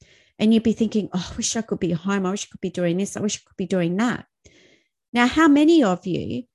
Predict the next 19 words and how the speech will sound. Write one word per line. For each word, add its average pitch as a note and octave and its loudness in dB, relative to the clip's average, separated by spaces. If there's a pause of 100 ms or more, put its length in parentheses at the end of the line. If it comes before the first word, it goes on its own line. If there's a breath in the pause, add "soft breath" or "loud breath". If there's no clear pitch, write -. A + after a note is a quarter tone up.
(320)
are G#3 0
now G#3 4
working F#3+ 0
from E3+ -4
home F#3 -2
because F#3+ -8
of F#3 -6
what's - -8
been F#3 -6
going F3 0
on G#3 0
in A#3 0
the F#3+ -2
world E3 -4
over - -8
the F3+ -8
last F3 -6
few F3 -4
years? D#3+ -4